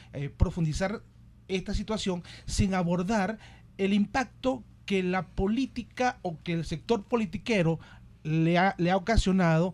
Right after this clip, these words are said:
negativamente al sector gremial de los educadores.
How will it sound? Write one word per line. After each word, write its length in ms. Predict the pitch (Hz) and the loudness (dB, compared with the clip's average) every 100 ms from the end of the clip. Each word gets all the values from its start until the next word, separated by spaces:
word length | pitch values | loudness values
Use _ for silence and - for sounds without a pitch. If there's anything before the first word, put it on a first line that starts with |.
| - | 0
negativamente 1040 | 180 190 170 160 220 226 233 190 160 151 - - - | 4 4 2 0 0 0 2 0 0 -2 -4 -16 -8
al 200 | 175 160 | -2 -2
sector 380 | - 131 - 151 | 0 -4 0 0
gremial 520 | 151 156 139 127 147 - | 4 4 4 2 0 -2
de 140 | 151 | 0
los 80 | 139 | 2
educadores. 500 | 127 123 110 101 | 2 0 0 -2